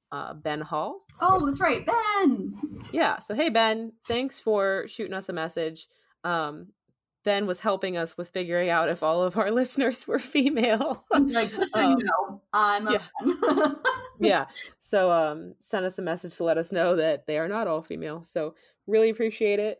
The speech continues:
Speaker 1: Uh, hey, Ben, what's up? Thanks for listening. Um, yeah. So not really padded room, but I just <laughs>
Speaker 2: No,
Speaker 1: forgot to do that at the
Speaker 2: um,
Speaker 1: beginning.
Speaker 2: yeah.
Speaker 1: Um, I think when I don't have padded room, like, when I can't think of something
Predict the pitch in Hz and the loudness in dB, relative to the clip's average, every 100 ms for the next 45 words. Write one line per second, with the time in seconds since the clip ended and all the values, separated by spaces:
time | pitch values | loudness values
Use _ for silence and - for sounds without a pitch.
0 | - 175 170 - 180 202 _ - 208 202 | -6 -2 0 -2 -4 -10 _ -4 0 0
1 | 208 196 202 254 - - 180 208 - 180 | 0 -2 -2 -4 -6 -8 -8 -8 -6 -4
2 | 240 302 330 359 _ _ _ _ _ _ | -4 -6 -8 -10 _ _ _ _ _ _
3 | 180 175 - - 185 _ _ _ _ _ | -12 -10 -10 -14 -20 _ _ _ _ _
4 | - 269 180 _ _ _ _ _ _ _ | -12 -10 -12 _ _ _ _ _ _ _
5 | _ _ _ _ _ _ - 202 175 175 | _ _ _ _ _ _ -6 -4 -4 -6
6 | 190 226 196 196 165 220 185 175 208 160 | -2 -2 0 0 0 -2 0 0 -2 -2
7 | 170 - - 214 - - - 554 - _ | -2 -2 -2 -2 -2 -6 -4 -6 -6 _
8 | _ 453 - - - - 208 185 170 160 | _ -2 0 2 2 2 0 2 0 0
9 | 160 247 277 156 185 _ 508 - - - | -2 2 2 0 -8 _ 0 0 0 -6
10 | - - - _ - 185 165 151 202 208 | -10 -12 -16 _ -6 -2 -2 -4 -10 -16
11 | _ _ _ _ _ _ _ _ _ 190 | _ _ _ _ _ _ _ _ _ 0
12 | 180 214 - 285 254 233 170 165 175 220 | 2 2 0 0 2 2 2 0 0 -4
13 | 190 190 - 156 165 156 147 143 190 156 | -6 -6 -2 0 0 0 -2 -2 -2 -2
14 | 151 143 147 165 147 - 151 170 - 156 | -2 -4 -6 -6 -6 -6 -10 -10 -10 -10
15 | 151 147 147 | -6 -8 -8